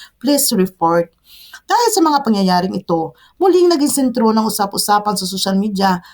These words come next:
ang mabilis na pagkalat ng fake news sa bansa. Ayon sa ilang eksperto, eksperto,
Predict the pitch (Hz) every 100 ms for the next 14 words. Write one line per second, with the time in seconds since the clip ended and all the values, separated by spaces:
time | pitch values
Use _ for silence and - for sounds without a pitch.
0 | - - 415 415 285 285 294 277 254 262
1 | 214 196 208 214 202 190 196 190 180 202
2 | 185 175 185 160 - _ _ _ - 427
3 | 415 415 269 269 220 - - 208 208 196
4 | - _ - - 226 202 196 180